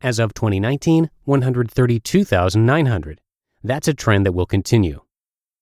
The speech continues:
Three, the full retirement age will continue to rise. It used to be sixty-five. For me, it's sixty-six, and for anybody born in nineteen sixty or later, it is nineteen sixty-seven.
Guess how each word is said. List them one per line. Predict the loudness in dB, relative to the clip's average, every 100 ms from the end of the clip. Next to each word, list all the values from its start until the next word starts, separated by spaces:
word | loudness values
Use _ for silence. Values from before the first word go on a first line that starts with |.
| _ _
Three, | 0 2 2 0 -6 -4
the | -4
full | 0 2 2
retirement | 0 -2 0 2 2 0
age | -2 -4
will | -2 -2
continue | -4 -2 -2 -2
to | -4
rise. | -2 -2 -2 -8 -12 -12 -18 _ _ _ _ -8
It | -6
used | -4
to | -2
be | -2 -2
sixty-five. | -4 -6 -4 0 -2 -2 -10 _ _
For | -2
me, | 0 0 -2
it's | -4
sixty-six, | -6 -6 -10 -2 0 0 -6 -14 -6
and | -4 -2
for | -2
anybody | -2 -2 -2
born | -2 -2 0
in | -2
nineteen | -2 -4 -2 -2
sixty | -2 -4 -4 -4
or | -2
later, | 2 2 2 0 -2
it | -2
is | 0
nineteen | 0 0 -2
sixty-seven. | -2 -6 -8 -6 0 0 -2